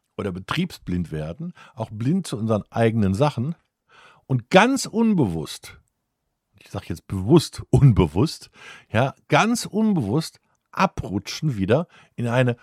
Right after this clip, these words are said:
unbewusste Inkompetenz. Wir machen nämlich dann plötzlich die Sachen schlechter.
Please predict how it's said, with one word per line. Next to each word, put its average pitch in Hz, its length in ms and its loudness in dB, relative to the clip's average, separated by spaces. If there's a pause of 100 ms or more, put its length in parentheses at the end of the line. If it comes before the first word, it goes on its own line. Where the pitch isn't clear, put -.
(380)
unbewusste 113 840 6
Inkompetenz. 208 920 -4 (260)
Wir 196 140 4
machen 190 240 4
nämlich 190 220 0
dann 175 160 6
plötzlich 180 320 0
die 160 120 -2
Sachen 147 280 4
schlechter. 214 640 2